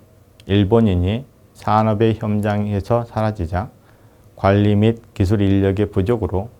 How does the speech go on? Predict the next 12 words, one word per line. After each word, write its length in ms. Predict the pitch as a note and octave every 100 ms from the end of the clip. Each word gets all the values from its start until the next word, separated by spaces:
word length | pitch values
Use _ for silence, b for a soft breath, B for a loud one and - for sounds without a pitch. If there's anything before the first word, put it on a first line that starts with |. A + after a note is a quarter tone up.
| _ -
산업의 560 | - F#2+ G2 F#2+ G2
현장은 600 | F#2+ F#2+ F#2 F#2+ A2+ C3+ - -
제대로 420 | F#2+ F2 F#2+ F#2
돌아가지 420 | F2+ F2 F2+ F#2
않았습니다. 560 | A2+ G#2+ - F2+ F2 - _ _ _ _ _ _ _ b b b b b b b b -
한국에서 800 | C3+ D#3+ E3+ C3 - F#2+ C3+ - _ - _ _ -
과학기술 640 | G2+ G#2 G2+ G2 F#2 G2
인력이 640 | G2 G#2 G#2+ F#2 F#2 G#2+ A2+ _
크게 400 | - A2+ G2+ A#2
증가하기 640 | A2+ - G2+ G2+ G2+ G2+ G2+
시작한 460 | - G2+ G2 F#2+
것은 400 | F2+ F2 B2+ C#3+